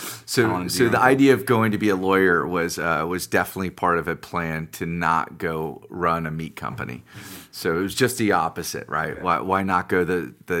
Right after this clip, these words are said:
Speaker 1: easy path has probably been, my theme is, like, let's figure out the hardest path and take it. Um, so, so needless to say, I ended up, uh,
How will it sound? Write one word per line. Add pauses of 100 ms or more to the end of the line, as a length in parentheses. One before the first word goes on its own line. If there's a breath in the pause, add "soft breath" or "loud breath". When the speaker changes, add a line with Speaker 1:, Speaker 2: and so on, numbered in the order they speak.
(100)
Speaker 1:
easy
path
has
probably (460 loud breath)
been,
my
theme
is,
like, (100)
let's
figure
out
the
hardest
path
and
take
it. (400 loud breath)
Um,
so,
so
needless
to
say,
I
ended
up,
uh,